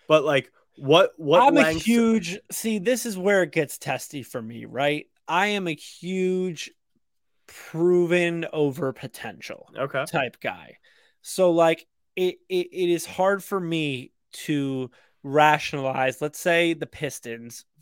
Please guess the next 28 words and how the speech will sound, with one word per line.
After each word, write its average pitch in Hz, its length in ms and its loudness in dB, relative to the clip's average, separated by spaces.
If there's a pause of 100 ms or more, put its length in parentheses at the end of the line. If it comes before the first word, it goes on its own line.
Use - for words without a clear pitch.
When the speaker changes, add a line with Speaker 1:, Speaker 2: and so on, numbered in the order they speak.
(600)
Speaker 2:
find 147 300 -2
themselves 143 420 -2
in 143 100 -10
an 135 140 -6
off 135 280 -6
year, 120 260 -4
but 127 180 -8
Cade 139 300 -6
is 120 320 -6
unbelievable. 127 720 -10 (320)
Speaker 1:
Mm-hmm. 110 240 -10
Speaker 2:
Like, 160 180 0
it's 170 260 -6
tough 196 360 0
for 190 160 -4
me 170 240 4
to 151 100 0
rationalize 139 880 0
trading 135 680 -4 (540)
Speaker 1:
Oh, 147 200 6
Speaker 2:
Cade. 139 80 -4
Speaker 1:
you're 104 260 -2
nuts. 101 640 -10
Speaker 2:
No. 208 180 10
Speaker 1:
<laughs> - 40 2
You're 202 140 6
nuts. 143 720 0 (140)
Speaker 2:
Listen, 185 440 0